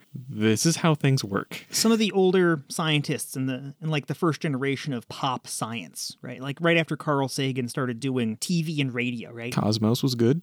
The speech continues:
Speaker 2: Yeah. One of those scientists, and I forget who, they came up with the, with the idea of not even wrong. And this applies great to, like, the Time Cube guy. Ah, great. I'm gonna need to link to Time Cube, aren't I? But the Time Cube guy is just obviously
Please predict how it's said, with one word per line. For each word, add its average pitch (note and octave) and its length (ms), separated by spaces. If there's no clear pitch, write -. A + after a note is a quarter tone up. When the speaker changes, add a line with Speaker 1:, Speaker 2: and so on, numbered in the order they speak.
Speaker 2:
Yeah. C#4 240
One A3 260
of E4+ 60
those A#3+ 140
scientists, C#3 580
and E3 80
I F#3 60
forget G#3+ 300
who, B2 300
they F#3 140
came A#3+ 200
up B3+ 140
with A#3+ 120
the, F#3 280
with E3 80
the G3 100
idea E3+ 220
of D3 60
not D3 400
even C#3 420
wrong. G#2 480
And G3+ 100
this D4+ 120
applies A#3 340
great E3+ 260
to, F3 80
like, D#3 140
the C3+ 80
Time C3+ 380
Cube G#2+ 240
guy. - 320
Ah, E3 300
great. A2 420
I'm - 120
gonna B2+ 180
need B2+ 220
to B2 160
link C#3 240
to D#3+ 80
Time E3 400
Cube, C#3+ 260
aren't C#3+ 300
I? C#3+ 320
But F3 220
the F#3 100
Time E4 300
Cube G3+ 240
guy D3+ 420
is D#3 140
just - 500
obviously F#3 920